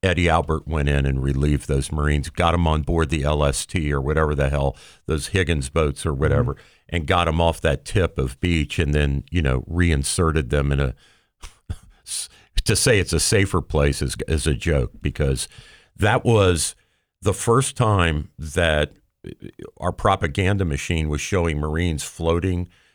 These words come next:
Speaker 1: in
Speaker 2: Mm-hmm.
Speaker 1: the, y-, y-, you know, in the water at the beach, upside down, bloated bodies.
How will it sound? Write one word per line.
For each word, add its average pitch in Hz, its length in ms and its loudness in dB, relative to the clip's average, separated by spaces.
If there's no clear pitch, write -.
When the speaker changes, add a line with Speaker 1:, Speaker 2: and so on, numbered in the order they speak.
Speaker 1:
in 113 160 2
Speaker 2:
Mm-hmm. 139 40 4
Speaker 1:
the, 80 240 -2
y-, 80 460 0
y-, 87 80 -2
you 85 100 0
know, 76 180 0
in 80 120 0
the 82 80 2
water 82 480 2
at 80 140 0
the 85 80 -2
beach, 82 540 -2
upside 85 580 -2
down, 80 280 0
bloated 85 500 0
bodies. 78 500 0